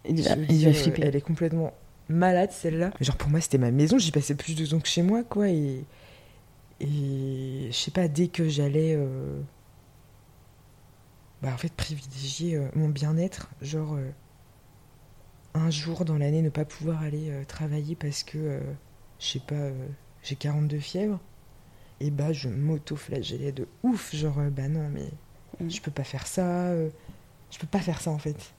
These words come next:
Speaker 1: Mhm.
Speaker 2: Je ne peux pas faire ça, genre, je ne
Speaker 1: Mhm.
Speaker 2: peux pas craquer, je ne peux pas,
Speaker 1: Ouais.
Speaker 2: euh,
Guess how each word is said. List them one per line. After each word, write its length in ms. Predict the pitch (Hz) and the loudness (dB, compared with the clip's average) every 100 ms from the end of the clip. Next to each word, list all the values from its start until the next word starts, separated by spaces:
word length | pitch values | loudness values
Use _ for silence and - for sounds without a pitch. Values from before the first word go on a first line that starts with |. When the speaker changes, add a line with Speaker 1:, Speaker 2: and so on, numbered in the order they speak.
| - | -2
Speaker 1:
Mhm. 240 | 185 175 160 | 2 4 2
Speaker 2:
Je 120 | 175 | 6
ne 140 | 202 220 | 8 8
peux 220 | 220 202 | 8 6
pas 180 | 202 160 | 6 4
faire 240 | 170 151 | 2 0
ça, 180 | - 156 | 0 0
genre, 160 | 151 151 | 0 4
je 80 | |
ne 60 | 196 | 4
Speaker 1:
Mhm. 60 | 190 | 6
Speaker 2:
peux 60 | 170 | 4
pas 140 | 175 | 0
craquer, 420 | - 165 147 165 | -2 -6 -6 -6
je 100 | 156 156 | -4 -4
ne 40 | |
peux 180 | 151 175 | -4 -6
pas, 220 | 185 190 | -4 2
Speaker 1:
Ouais. 180 | 180 | 4
Speaker 2:
euh, 40 | 180 | 4